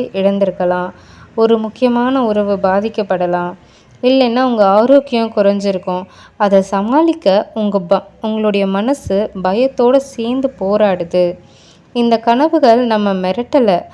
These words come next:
நம்மளை வந்து விழிப்படைய தான் செய்யுது. நம்ம மனசுல உள்ள உணர்வுகளை வெளிக்கொண்டு வந்து சமாளிக்க உதவும் முயற்சி தான்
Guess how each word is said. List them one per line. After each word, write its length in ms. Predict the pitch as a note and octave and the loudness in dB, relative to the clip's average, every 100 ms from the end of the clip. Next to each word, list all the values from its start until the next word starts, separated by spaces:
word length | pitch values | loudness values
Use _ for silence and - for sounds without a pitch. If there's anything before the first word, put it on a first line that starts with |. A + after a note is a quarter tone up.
| - - _ | -20 -20 _
நம்மளை 280 | G3+ G#3 G#3 | -4 0 0
வந்து 220 | G3+ A#3+ | 0 0
விழிப்படைய 600 | B3+ A#3+ D4 E4 E4 B3+ G#3 | 0 0 -2 0 2 2 0
தான் 240 | G#3+ A3+ | -2 -4
செய்யுது. 380 | G3+ F#3 F3+ F3 E3+ - _ - | -4 -4 -2 -2 -4 -12 _ -8
நம்ம 180 | G#3 G3+ | -4 -2
மனசுல 540 | G3 G3+ B3 C#4 C#4+ C4 | -2 -2 -2 -2 0 0
உள்ள 200 | G#3+ G3+ | 0 2
உணர்வுகளை 580 | F#3 F#3+ A3+ A#3 A3 G3 | 2 0 0 0 0 0
வெளிக்கொண்டு 640 | F#3 F#3+ G3+ - G3+ F3+ F#3 | 0 -2 -4 -2 -2 0 0
வந்து 340 | F3+ F3+ F3+ F3+ - _ _ _ | 0 -2 -4 -6 -6 _ _ _
சமாளிக்க 600 | - A#3+ B3 D4 D#4 - G#3 F#3 G3+ - - | -2 0 2 2 0 0 2 2 0 -6 -8
உதவும் 480 | A3 A#3 C4+ D4+ B3 | 0 4 4 4 0
முயற்சி 460 | G#3+ B3 B3+ B3+ | 0 0 -2 -2
தான் 220 | G3+ G#3 | 0 0